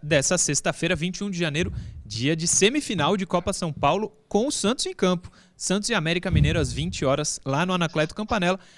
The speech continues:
Transmissão da Rede Vida e do Sport T V. E do De Olho no Peixe?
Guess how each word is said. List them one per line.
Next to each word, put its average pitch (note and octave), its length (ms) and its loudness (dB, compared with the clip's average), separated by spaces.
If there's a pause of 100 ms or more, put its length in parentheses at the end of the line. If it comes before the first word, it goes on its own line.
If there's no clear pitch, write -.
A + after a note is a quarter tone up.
(160)
Transmissão F#3+ 480 0
da F#3+ 80 2
Rede F3 260 2
Vida F3 340 0 (420)
e G#3+ 140 4
do G#3+ 100 2
Sport G3+ 320 0
T A3 160 0
V. C#3+ 260 0
E A3+ 80 2
do A#3+ 100 4
De F3 120 4
Olho A#3 100 4
no F3+ 60 2
Peixe? - 440 0